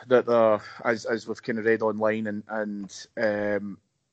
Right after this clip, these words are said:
you know, you, you've probably seen and heard from other people, major fractures within the relationships between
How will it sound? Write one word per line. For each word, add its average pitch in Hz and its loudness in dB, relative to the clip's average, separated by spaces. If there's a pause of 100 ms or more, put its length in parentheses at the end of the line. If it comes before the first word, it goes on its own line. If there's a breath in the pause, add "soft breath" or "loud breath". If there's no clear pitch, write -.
(200)
you 120 -4
know, 113 2
you, 107 -2
you've 117 -6
probably 107 2
seen - -2
and 104 2
heard 107 2
from 110 -10
other 104 4
people, 120 4 (460 loud breath)
major 123 8
fractures 117 2
within 113 -6
the 110 -2
relationships 107 -4
between 107 -4